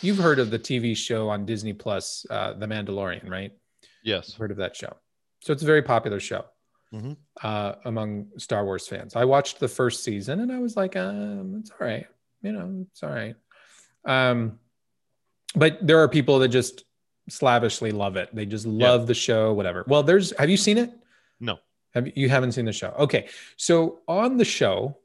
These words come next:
Speaker 1: and I have not watched the second season. The second season is, is airing right now. I've not watched the second season, and quite frankly, I don't know if I will. But, uh, there's an actress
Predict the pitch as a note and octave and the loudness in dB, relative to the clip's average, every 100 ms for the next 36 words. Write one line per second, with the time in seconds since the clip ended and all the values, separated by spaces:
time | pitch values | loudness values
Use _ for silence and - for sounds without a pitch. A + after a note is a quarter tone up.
0 | _ _ C3+ E3+ E3+ E3+ D#3+ C#3 C3 - | _ _ 2 4 4 4 4 2 0 -2
1 | B2 B2 B2+ G#2+ G2+ G#2 G#2+ B2 B2 A2 | 0 2 2 -4 -6 -6 -2 0 0 -2
2 | A#2+ A2 G#2+ G2+ G2 - - G2+ G2 A2+ | -2 -2 -4 -6 -8 -12 -10 -10 -8 -4
3 | G#2+ G2+ G2 F#2+ F2+ - _ _ _ _ | -4 -2 -4 -4 -6 -10 _ _ _ _
4 | _ _ _ - B2+ B2+ B2 A#2 A#2 A2+ | _ _ _ 0 2 2 2 0 -2 -4
5 | G#2 G2 G2 G2+ G2+ A#2 G#2+ A#2+ G#2 A2 | -4 -6 -6 -8 -6 -4 0 -2 0 -4
6 | A2 G#2 G2+ G2+ G2 G2+ G2+ G2+ F#2 F#2 | -4 -2 -2 -4 -6 -8 -8 -6 -6 -8
7 | G2+ G2 E2+ - _ - _ _ - A#2 | -6 -6 -6 -12 _ -20 _ _ 0 0
8 | A#2 - A#2+ A#2 B2+ C#3+ D3+ C3+ C#3 - | 2 4 4 6 4 4 4 2 2 2
9 | B2+ - - | 0 -2 -8